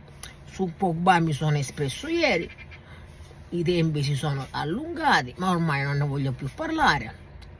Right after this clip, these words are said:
Niente, per Chiesa sembra che stia ritornando, che sia in forma, ha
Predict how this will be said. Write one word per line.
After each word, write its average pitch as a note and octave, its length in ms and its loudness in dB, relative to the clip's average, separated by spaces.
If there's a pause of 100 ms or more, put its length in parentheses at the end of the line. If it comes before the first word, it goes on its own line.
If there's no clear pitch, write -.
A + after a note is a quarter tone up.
(580)
Niente, A#2+ 440 -4 (260)
per - 200 -2
Chiesa A3 560 6
sembra F3 500 2
che E3 180 -2
stia F3 480 2
ritornando, D#3+ 720 2
che C#3+ 120 -2
sia F3 260 -2
in D#3 180 2
forma, D3 540 0
ha G#3+ 100 -2